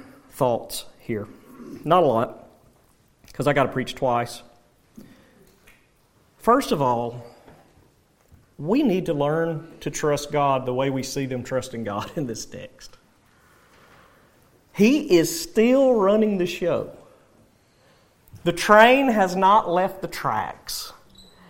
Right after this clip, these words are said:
I know if you are one of those people who unwisely turns on the evening news and watches the news channel all day,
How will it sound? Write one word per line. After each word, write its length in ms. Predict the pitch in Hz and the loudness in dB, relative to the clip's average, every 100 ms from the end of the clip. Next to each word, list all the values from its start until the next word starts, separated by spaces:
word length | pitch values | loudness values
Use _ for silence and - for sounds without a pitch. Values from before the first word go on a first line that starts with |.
| - - - | -20 2 10
I 160 | 190 | 10
know 480 | 202 202 247 254 262 | 10 8 12 12 12
if 360 | - 220 240 190 | 6 2 0 -2
you 360 | 214 262 262 | 0 2 4
are 180 | 214 190 | 6 6
one 160 | 180 240 | 6 4
of 80 | |
those 220 | 226 226 226 | 6 4 4
people 400 | 226 214 170 156 | 0 2 2 4
who 200 | 185 - | 2 2
unwisely 920 | 202 254 240 226 214 170 131 113 107 | 2 2 2 4 4 2 -4 -6 -8
turns 340 | - 180 190 | -4 -2 0
on 200 | 190 202 | 0 0
the 120 | 185 180 | 0 -2
evening 460 | 190 202 208 208 | -4 -2 -2 0
news 640 | 202 185 131 120 120 - - - - - | 0 0 -2 -4 -8 -16 -20 -18 -18 -2
and 260 | 160 147 147 | 0 2 2
watches 600 | 175 285 226 185 143 147 | 4 4 2 -2 -4 -4
the 100 | 165 | -2
news 300 | 185 226 214 | 0 -2 -4
channel 420 | - 202 175 156 | -4 -2 0 -2
all 360 | 143 175 233 | -2 -2 -2
day, 480 | 220 247 254 135 - | -2 -4 -6 -10 -16